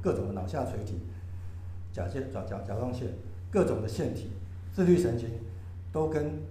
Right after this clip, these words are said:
胆固醇有关系，所以不要害怕胆固醇这个东西。胆固醇被污名化太多次了，哦，非常深的被污名化。那我可能没有很，太多时间去聊这件事情，但是，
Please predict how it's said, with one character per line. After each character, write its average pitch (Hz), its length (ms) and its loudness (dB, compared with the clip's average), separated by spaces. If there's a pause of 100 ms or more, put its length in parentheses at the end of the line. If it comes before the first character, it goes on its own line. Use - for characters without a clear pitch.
(140)
胆 190 120 -4
固 131 80 -4
醇 110 160 -2
有 90 60 -2
关 92 160 -4
系， - 160 -8 (300)
所 220 140 2
以 202 60 4 (160)
不 147 100 0
要 190 160 6
害 185 180 4
怕 160 140 2
胆 - 160 -2
固 127 80 -2
醇 - 160 -4
这 101 60 -4
个 98 80 -4
东 98 160 -6
西。 - 100 -6 (380)
胆 143 160 0
固 214 80 2
醇 131 140 0
被 180 140 2
污 175 120 4
名 131 220 4
化 123 100 0
太 127 140 -4
多 98 240 -4
次 - 160 -6
了， - 80 -8 (640)
哦， 123 320 -2
非 190 100 6
常 151 180 4
深 156 220 2
的 147 80 2
被 135 120 0
污 120 180 0
名 92 160 -2
化。 - 180 -4 (840)
那 170 280 6 (800)
我 - 100 4
可 190 120 8
能 160 100 6
没 190 60 8
有 202 80 10
很， - 240 0
太 185 160 4
多 175 120 8
时 135 140 2
间 139 160 0
去 - 140 -2 (280)
聊 120 280 2
这 185 120 2
件 151 160 2
事 143 120 -2
情， 110 140 -4 (140)
但 165 140 4
是， 160 220 0